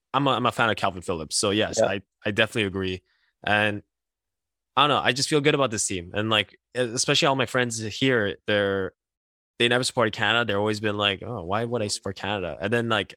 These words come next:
Speaker 1: now I, I explain to them, "Watch this team, man. Watch this
Speaker 2: Yeah.
Speaker 1: team." And now they're all like, "Okay, we're behind them. We're behind them." I was like, "Yes, you should. Like, this isn't a fluke. Like, this team is good."
Speaker 2: Yeah.
Speaker 1: It's like, John Herdman deserves a statue at some point.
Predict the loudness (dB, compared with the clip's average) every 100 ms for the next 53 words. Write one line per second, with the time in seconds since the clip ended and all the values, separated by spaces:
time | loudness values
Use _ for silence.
0 | _ -2 0 0 -4 -6 -6 0 0 2
1 | 0 -2 -4 -6 0 0 0 -2 -2 -2
2 | -4 -4 -4 -6 -8 -6 -6 -4 -4 -2
3 | 0 0 -2 -2 0 2 2 2 0 -2
4 | _ _ _ _ -2 2 2 2 0 0
5 | 0 -4 -8 -6 -2 0 2 2 0 2
6 | 2 2 0 0 2 2 2 2 0 0
7 | 0 -2 -2 0 0 2 0 0 -2 -4
8 | -4 -2 2 4 2 0 _ _ _ -14
9 | -10 -8 -8 -10 _ _ 0 2 2 2
10 | 2 0 0 0 -2 0 0 2 2 2
11 | 0 0 -6 -4 -6 -6